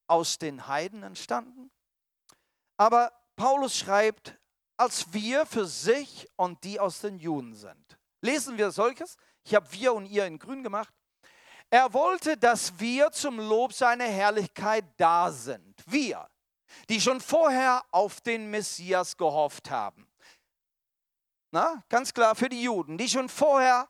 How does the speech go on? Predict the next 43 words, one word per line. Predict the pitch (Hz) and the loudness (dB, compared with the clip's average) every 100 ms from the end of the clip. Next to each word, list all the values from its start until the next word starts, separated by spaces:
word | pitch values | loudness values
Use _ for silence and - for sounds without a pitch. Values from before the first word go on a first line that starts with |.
| _ - | _ -2
auf | 208 - | -2 0
den | 220 208 | -4 -4
Messias | 196 - 208 202 - | -8 0 2 2 0
gehofft | 175 147 165 - - | -2 2 0 0 -8
haben. | 135 101 - _ _ _ _ _ _ _ _ _ _ _ | -4 -4 -6 _ _ _ _ _ _ _ _ _ _ _
Das | 165 165 | -4 -4
sind | 214 | 0
die | 220 | 2
aus | 214 - | 2 0
dem | 208 | -6
Huhn. | 175 135 - - _ | -6 -8 -14 -20 _
Wir | 196 247 226 - | 0 2 2 2
können | 254 269 | 0 4
das | 240 208 | 2 2
nicht | 208 | -2
sein, | 196 214 262 196 | 2 2 2 0
weil | 180 | 2
wir | 196 | 2
hatten | 226 226 | 0 0
ja | 220 | -4
keine | 196 190 202 | -2 -4 -2
Ahnung | 151 156 | -4 -4
vom | 165 196 | -6 -6
Messias. | 196 - 117 - - - - 120 | -8 -12 -16 -16 -18 -18 -20 -18
<laughs> | 156 - _ - _ | -16 -18 _ -20 _
Die | 190 | 0
hatten, | 160 196 190 220 190 170 - 185 | 4 2 0 -2 0 -2 -8 -6
die | 165 | 2
Heiden | 175 180 196 202 | 2 2 -2 -2
hatten | 185 160 156 | -2 -2 -14
zu | 151 | -8
der, | 175 233 190 208 - | 0 0 0 -8 -10
die, | 185 208 _ _ | -14 -16 _ _
zu | - 180 | -12 -8
jener | 233 233 | 0 0
Zeit, | - 196 185 185 - | 0 0 0 -2 -8
vor | 156 | -10
zweitausend | - 202 202 185 160 | 0 0 2 -4 -2
Jahren, | 160 160 - - _ | -2 -2 -6 -20 _
keine | - 190 202 | -8 -6 -4
Ahnung | 139 131 131 | -6 -6 -10
vom | - 131 | -14 -14
Messias. | 135 - - - - - - | -12 -14 -14 -16 -14 -14 -16